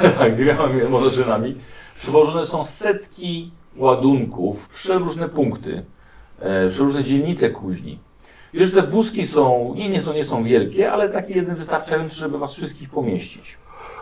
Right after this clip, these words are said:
E, oszczędność zawsze nóg, zmęczenia, tyle że nie wiecie, do, w które miejsce one jadą, a, jaki mają kierunek.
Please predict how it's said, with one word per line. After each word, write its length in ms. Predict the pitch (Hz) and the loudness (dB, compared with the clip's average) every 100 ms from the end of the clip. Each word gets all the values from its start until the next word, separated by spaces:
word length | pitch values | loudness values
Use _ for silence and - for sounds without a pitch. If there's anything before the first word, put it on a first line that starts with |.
| - - - - - - - - | -16 -16 -16 -16 -18 -20 -20 -6
E, 1080 | 113 110 110 110 - - - - - - - | 0 2 2 0 -4 -6 -10 -14 -14 -6 2
oszczędność 460 | 160 - 190 170 151 | 2 4 0 2 0
zawsze 500 | 151 - 131 113 107 - - - 123 | 0 0 0 0 -2 -10 -20 -18 -2
nóg, 460 | 135 226 - - - _ _ | 2 2 0 -12 -20 _ _
zmęczenia, 800 | 117 107 135 135 - 196 123 226 - - - - - - - | -12 -6 -4 -2 -2 0 -2 -2 -8 -16 -20 -20 -20 -20 -6
tyle 260 | - 165 151 | 4 6 6
że 340 | 143 143 - - - | 4 4 0 -8 -18
nie 160 | - 127 | -6 -4
wiecie, 220 | 131 120 | -2 -4
do, 160 | 113 113 | -4 -6
w 280 | - - - | -8 -16 -4
które 200 | 139 143 | 0 0
miejsce 300 | 123 - 110 | 0 -2 -2
one 180 | 98 | -2
jadą, 480 | 95 90 90 110 143 - - - | 0 2 2 0 -4 -12 -20 -16
a, 240 | 85 82 85 | -14 -12 -4
jaki 240 | 95 104 | -4 -4
mają 400 | 101 92 95 92 | -2 -2 -2 -4
kierunek. 680 | 95 98 98 87 - - | -4 -4 -2 -4 -6 -10